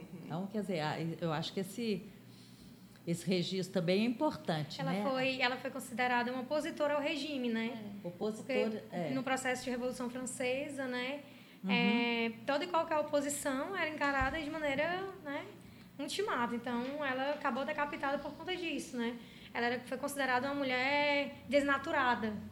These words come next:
Speaker 2: né, vamos dizer assim. Então, como ela
Speaker 1: Sim.
Speaker 2: não fazia parte do pensamento, não compartilhava, né, com o pensamento da época,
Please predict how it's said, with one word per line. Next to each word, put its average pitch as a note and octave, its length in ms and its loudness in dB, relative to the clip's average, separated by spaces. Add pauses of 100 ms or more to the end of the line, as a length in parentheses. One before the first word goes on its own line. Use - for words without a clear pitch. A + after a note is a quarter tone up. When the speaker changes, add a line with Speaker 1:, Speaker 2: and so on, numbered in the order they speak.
(340)
Speaker 2:
né, A#3 160 2
vamos A#3+ 220 2
dizer A#3 140 4
assim. A3 480 -2 (420)
Então, A#3+ 200 0
como C4+ 200 0
ela C#4+ 120 6
Speaker 1:
Sim. D#4 80 2
Speaker 2:
não D#4+ 60 -2
fazia D#4 300 4
parte C4+ 300 4
do A3+ 100 0
pensamento, C4+ 680 0
não B3+ 100 -2
compartilhava, B3 720 0 (420)
né, A#3+ 320 0
com C#4 140 -2
o C#4+ 60 0
pensamento C#4 480 -2
da A#3 180 2
época, B3+ 580 0